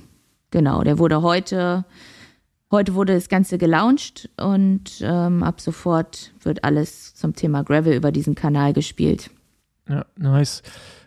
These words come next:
Speaker 2: Das gleiche Pendant gibt's natürlich auch von Orbea.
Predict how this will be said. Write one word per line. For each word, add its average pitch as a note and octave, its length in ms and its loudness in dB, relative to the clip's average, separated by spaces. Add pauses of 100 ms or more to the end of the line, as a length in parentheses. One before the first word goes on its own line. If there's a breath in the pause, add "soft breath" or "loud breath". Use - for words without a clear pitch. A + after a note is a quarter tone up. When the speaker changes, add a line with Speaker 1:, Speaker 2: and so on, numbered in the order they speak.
(120 loud breath)
Speaker 2:
Das D3 120 -6
gleiche D3+ 260 2
Pendant C#3+ 400 0
gibt's C3+ 160 -6
natürlich C3+ 380 -2
auch B2 80 -4
von B2+ 480 -2
Orbea. C#3 560 0